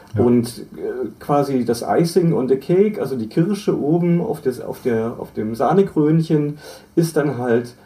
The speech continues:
Speaker 2: ach, der Nachbar, der braucht ja vielleicht auch gar nicht nur einen Router, sondern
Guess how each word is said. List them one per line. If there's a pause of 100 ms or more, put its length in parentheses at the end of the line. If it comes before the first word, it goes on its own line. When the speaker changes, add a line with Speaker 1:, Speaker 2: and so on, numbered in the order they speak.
(380)
Speaker 2:
ach,
der
Nachbar,
der
braucht
ja
vielleicht
auch (720)
gar
nicht
nur
einen
Router,
sondern